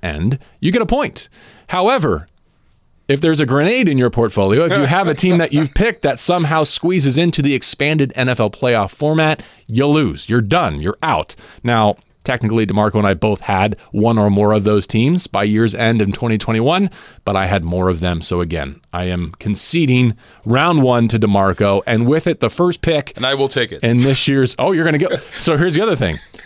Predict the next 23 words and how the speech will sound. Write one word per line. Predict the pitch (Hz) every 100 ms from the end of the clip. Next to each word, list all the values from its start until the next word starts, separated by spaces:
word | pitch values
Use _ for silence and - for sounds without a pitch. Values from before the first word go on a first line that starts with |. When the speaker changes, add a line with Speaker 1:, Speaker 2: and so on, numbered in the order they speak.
| _
Speaker 1:
Alternating | 131 147 151 208 180 180 233
selections. | 214 247 208 165 190 208 214
Speaker 2:
Yes. | 151 131
Speaker 1:
I'll | 123
do | 135
a | 127
better | 123 147
job | 143 143
keeping | - 147 170
track | 156 104 82 -
this | 82 92
year, | 95
I |
promise. | 127 - 78 73 101 - - - - - -
Um, | 98 95 92 92 92 - _ - - _ _ _ _ _
but | 175
you | 208
don't | 233
have | 143 196 247
to | -
take | 202 208
a | 190
team. | - 220 80